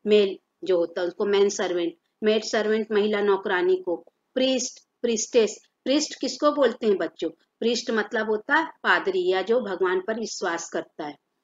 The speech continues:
shepherd और shepherdess मतलब, shepherd मतलब क्या होता है?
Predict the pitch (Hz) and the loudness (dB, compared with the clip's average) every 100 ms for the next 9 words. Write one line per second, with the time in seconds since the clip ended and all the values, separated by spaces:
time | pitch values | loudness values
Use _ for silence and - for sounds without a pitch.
0 | _ - 240 226 226 233 214 208 - _ | _ 2 4 4 4 6 6 4 -6 _
1 | _ _ _ _ _ - 175 175 165 220 | _ _ _ _ _ -6 0 0 0 0
2 | 202 - _ _ _ _ _ 233 226 220 | 0 -4 _ _ _ _ _ 0 2 2
3 | 196 196 175 - 190 - 233 - 208 196 | 2 0 0 0 -2 0 -2 0 -2 0
4 | 226 220 226 240 226 - 220 220 - 262 | -2 0 -4 -4 -6 -2 -2 -2 -4 -2
5 | 330 | 0